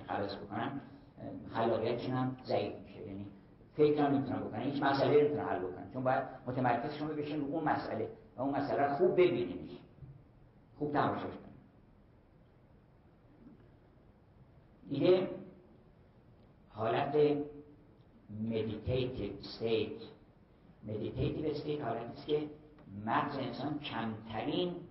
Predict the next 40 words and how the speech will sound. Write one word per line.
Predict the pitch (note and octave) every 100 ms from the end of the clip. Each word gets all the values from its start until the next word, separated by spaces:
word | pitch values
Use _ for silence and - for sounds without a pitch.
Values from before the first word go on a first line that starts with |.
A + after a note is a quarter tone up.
| - - - - - B2
فعالیت | B2 A2 G#2+ G#2 G#2
رو | G2
می‌کنه، | F2+ - - G2
یعنی | A2+ C#3+
اصلاً | C#3+ D3
به | C3+
هیچی | B2 F3+ -
فکر | A#2+ - -
نمی‌کنه. | D2+ - D2+ D#2 - - - - - - - - - - -
حالا | A2+ B2+
با | -
حالت | B2 B2 D3+
لتارژیک | B2+ A#2 G2+ B2 B2
فرق | B2+ A2+
می‌کنه، | F#2+ - F#2+ - - - - A#2
یعنی | A#2 C3
انسان | A2+ A2+ A#2+
عالماً | A2 A2 G2+ G2+ G2
و | G#2
عاملاً، | F#2+ - - B2+ - - - -
این | A#2
گاهی | B2 A#2+
تی | A#2+ - A2+ A#2+
ام | B2 A2+
تعبیر | F#2+ G2+ F#2+
می‌کنن | F#2+ F#2+ G2
هندی‌ها، | G2 F#2+ F#2+ F#2 G2+ A2+
اه، | - - - - - - G2 G2 G2 - - - - - - -
در | G2+ G2+
مانترا | G#2 G2+ G2+ G2
یوگا | G2 F#2 G#2 A2+ B2+ C3 - - - A2+
یه | A2
ها-، | G#2+ - -
چیزی | A#2 B2
هست | B2 -
به | G2+
نام | G#2 -
تی | G2+ F#2
ام | A2+ B2
که | B2 B2